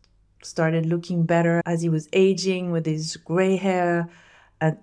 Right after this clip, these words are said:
of course, that's something that's always quite easier for men, even if things are finally changing. But even someone like my husband, who's bald, because, you know, very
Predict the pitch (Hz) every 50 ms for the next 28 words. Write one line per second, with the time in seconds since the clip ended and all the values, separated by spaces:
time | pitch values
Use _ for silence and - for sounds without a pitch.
0 | _ - - 165 - 175 165 160 160 165 170 160 - - - 165 160 156 170 160
1 | 160 165 165 - - 160 156 151 160 156 151 160 160 - - - _ _ _ _
2 | _ - - 170 165 165 - - 196 196 190 185 170 170 170 160 156 - - 170
3 | 160 160 156 156 156 - 185 180 175 170 170 165 160 165 - - - _ - -
4 | - 170 170 165 165 160 156 160 - - 175 170 165 165 160 160 160 165 165 -
5 | - 196 196 190 190 185 185 175 175 175 170 170 170 _ _ _ _ - _ _
6 | _ - - - _ - 220 240 247 294 302 311 320 - - 247 233 226 226 220
7 | 220 208 202 196 196 196 202 190 185 175 175 175 170 170 - 170 160 156 160 160
8 | 170 170 175 170 160 160 - - 180 185 175 165 156 156 160 170 165 - _ _
9 | _ _ _ _ _ _ _ - 170 170 165 - 165 156 156 156 156 160 - 185
10 | 180 160 139 - - 160 - _ _ _ - 175 165 156 165 175